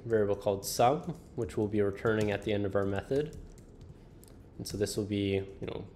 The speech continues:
incrementing each iteration with the translated value. And so we'll also wanna actually add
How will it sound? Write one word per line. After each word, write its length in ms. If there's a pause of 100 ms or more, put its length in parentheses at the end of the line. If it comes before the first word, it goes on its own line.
(180)
incrementing 680
each 200
iteration 600
with 220
the 300 (420)
translated 640
value. 480 (840)
And 120
so 200
we'll 160
also 480
wanna 280
actually 300
add 440